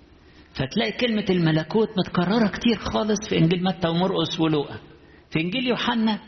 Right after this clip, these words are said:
نادر يقول مكانها كلمة الإيه؟ الحياة الأبدية.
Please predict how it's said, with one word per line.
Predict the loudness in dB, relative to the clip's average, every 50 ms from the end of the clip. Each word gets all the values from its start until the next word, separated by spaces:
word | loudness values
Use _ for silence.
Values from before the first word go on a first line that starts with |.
| 2 4
نادر | 4 6 6 4 4 2 0 -2 -2 -8 -10 -12 -14 -16 -20 -20 -20 -20 -20 -20 -20 -14 _ 0
يقول | 2 2 2 2 2 0
مكانها | 0 0 0 0 0 2 2 2 0
كلمة | 0 0 -2 0 0 -2 0 0
الإيه؟ | 0 0 0 -2 -2 -4 -8 -10 -12 -14 -16 -16 -20 -20 -20 -20 -20 -18 -6 -6
الحياة | -4 -4 -2 -4 -2 -2 -2
الأبدية. | -4 -4 -4 -2 -2 -2 0 0 -2 -2 -4 -6 -12 -16